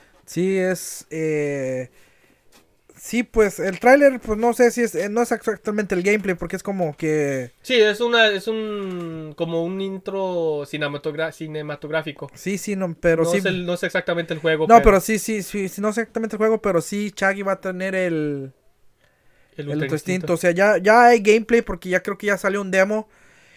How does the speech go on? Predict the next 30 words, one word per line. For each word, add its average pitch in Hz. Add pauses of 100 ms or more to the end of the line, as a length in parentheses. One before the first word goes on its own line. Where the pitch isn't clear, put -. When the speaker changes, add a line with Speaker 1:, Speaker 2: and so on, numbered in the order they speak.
(200)
Speaker 1:
Y 151
sí, 175
pues 160
sí 165
tiene 170
el 165
Ultra 156
Instinto. 170
Ya 165
estaba 170
anunciado, 160
o 180
sea, 156
Shaggy 160
prácticamente 156
es -
un 160 (500)
meme 160
en 190
el 170
juego. 202 (800)
Y, 143 (380)
y 147
se -
ve 226
chingón 240
el 233
juego, 220
no 220
sé, 214